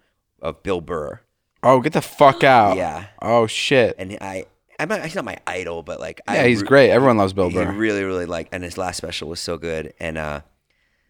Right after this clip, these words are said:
Speaker 1: so I was, it was in my head the whole night. I was like, "Oh, man." I was like, "I know I'm gonna run into him. Like, what's gonna happen?" And, and, uh,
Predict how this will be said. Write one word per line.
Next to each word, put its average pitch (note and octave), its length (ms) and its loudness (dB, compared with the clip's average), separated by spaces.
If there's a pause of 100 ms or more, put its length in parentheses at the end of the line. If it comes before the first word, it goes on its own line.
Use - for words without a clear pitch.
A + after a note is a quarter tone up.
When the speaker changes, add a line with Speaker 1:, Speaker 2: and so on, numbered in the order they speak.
Speaker 1:
so G#2+ 140 -6
I G2+ 60 -2
was, G2 120 -6
it A2 120 -6
was A2 140 -4
in C3+ 100 -4
my A#2+ 100 -4
head G2+ 260 -8
the F2+ 60 -10
whole F#2 160 -10
night. E2 260 -10
I C#2+ 40 -14
was E2 100 -18
like, - 160 -20
"Oh, B2 100 -18
man." A2 300 -18
I A2 40 -20
was A2 60 -20
like, G2 100 -20
"I A2+ 60 -18
know C#3 120 -16
I'm C3+ 40 -16
gonna A2 140 -14
run F2+ 180 -18
into G#2+ 240 -14
him. G2+ 140 -14
Like, F#2+ 140 -18
what's A2+ 120 -20
gonna G2 140 -18
happen?" G2 640 -14
And, D#2+ 160 -16 (560)
and, G2 220 -6
uh, D#2+ 300 -8